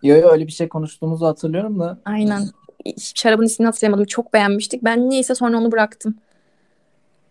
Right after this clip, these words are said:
Speaker 2: Bayağı güzeldi ve uygun fiyatlıydı. Onu şey yazarız. Açıklamaya ekleriz,
Speaker 1: Hı.
Speaker 2: yorumlara falan bırakırız bulunca.
Speaker 1: Hı, ben
Speaker 2: Fiyona-,
Speaker 1: maalesef zaten
Speaker 2: Fiona'nın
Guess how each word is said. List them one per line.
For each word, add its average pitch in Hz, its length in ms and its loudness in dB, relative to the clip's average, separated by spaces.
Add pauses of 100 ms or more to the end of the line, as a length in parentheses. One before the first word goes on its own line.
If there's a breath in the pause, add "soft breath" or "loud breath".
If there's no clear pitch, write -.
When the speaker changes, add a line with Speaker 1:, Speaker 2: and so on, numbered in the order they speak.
(360)
Speaker 2:
Bayağı 220 280 4
güzeldi 208 360 2
ve 196 40 4
uygun 202 260 2
fiyatlıydı. 196 440 -6
Onu 202 240 -2 (120)
şey 214 200 -4
yazarız. 202 580 -4 (720 soft breath)
Açıklamaya 214 520 2
ekleriz, 196 360 -4
Speaker 1:
Hı. 175 120 4
Speaker 2:
yorumlara 196 340 4
falan 196 240 -2
bırakırız 196 460 -4
bulunca. 185 340 -8 (640)
Speaker 1:
Hı, 139 120 -14
ben 131 340 2
Speaker 2:
Fiyona-, 143 160 2
Speaker 1:
maalesef 151 440 2
zaten 135 240 2
Speaker 2:
Fiona'nın 311 420 -2